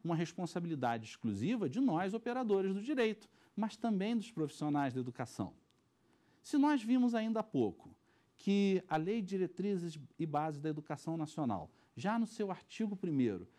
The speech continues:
estabelece diversos outros espaços sociais para tratar do tema educação, isso nos auxilia a entender por que tantos profissionais escrevem para jornais, revistas, falam em programas de televisão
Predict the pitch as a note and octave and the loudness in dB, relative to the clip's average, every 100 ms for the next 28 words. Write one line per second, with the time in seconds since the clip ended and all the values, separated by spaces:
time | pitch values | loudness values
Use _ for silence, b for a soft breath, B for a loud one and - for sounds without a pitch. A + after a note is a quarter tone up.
0 | b - D#3+ G#3 F#3+ E3+ F3+ - - F3+ | b -8 -4 -2 -2 -2 0 -2 -6 -10
1 | F#3+ G#3 A#3+ - - F#3+ G#3+ A#3+ G3+ F#3+ | -2 0 0 -2 -6 -2 0 -2 -4 -8
2 | - - B3+ B3+ G#3+ - - D4 D4 - | -8 -4 -2 -2 -8 -10 -10 -8 -8 -2
3 | F#3 F#3+ F#3+ D3+ - B B B G#3+ G3+ | 0 2 0 -2 -8 B B B -2 -2
4 | F#3+ E3 G#3 G3+ F3+ E3 C#3 B2+ A#2+ B2 | -4 -4 -2 -2 -4 -4 0 0 -2 -4
5 | C3 - G#3 B3 D#3+ B B B C#4 C4+ | -8 -4 0 0 -2 B B B 2 4
6 | C#4 C#4+ A#3+ A#3 A#3 C4 F#3+ G#3 A3+ A#3 | 2 2 2 -2 0 2 4 2 2 -2
7 | B B B3 A#3+ A#3+ C4 G3+ G#3+ G#3+ - | B B 2 2 4 4 4 2 0 -6
8 | D4 - B3 B3 - G#3 G#3+ - F#3 F#3 | -8 -4 -4 -4 -4 -2 -2 -4 -6 -6
9 | - A3 D#3+ D#3+ E3+ - b b B3 - | -6 -2 0 0 -4 -10 b b -4 -2
10 | G3 G3+ F3+ D#3+ D#3 C3+ C#3+ A#2+ C#3+ D#3 | 0 2 0 -4 -4 -2 -2 0 2 0
11 | C3 G#2+ D#3 A#2+ A2+ F3 D#3 - A#2+ - | -2 -2 -4 -2 0 2 0 -2 -8 -6
12 | G#3 G3+ F#3+ F3 E3 C3+ D#3 F3+ D3+ C3+ | -2 -2 -2 -2 -2 0 0 0 -2 -2
13 | D3+ D3 G3+ A#3 A3+ | -2 -2 -2 0 0